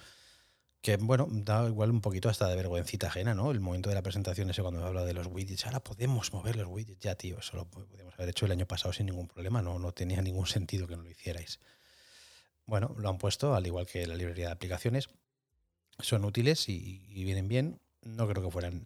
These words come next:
nada especial a lo que yo hubiera dedicado mucho tiempo. Pero bueno,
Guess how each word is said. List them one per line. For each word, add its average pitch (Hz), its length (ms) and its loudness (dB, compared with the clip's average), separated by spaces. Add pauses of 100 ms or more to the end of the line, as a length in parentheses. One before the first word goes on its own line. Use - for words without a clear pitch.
nada 92 220 -2
especial 92 520 -4 (1000)
a 98 100 0
lo 90 100 2
que 90 160 -4
yo 90 120 -4
hubiera 87 340 0
dedicado 92 440 0
mucho 92 220 -2
tiempo. 101 360 -2 (520)
Pero 120 140 6
bueno, 107 240 4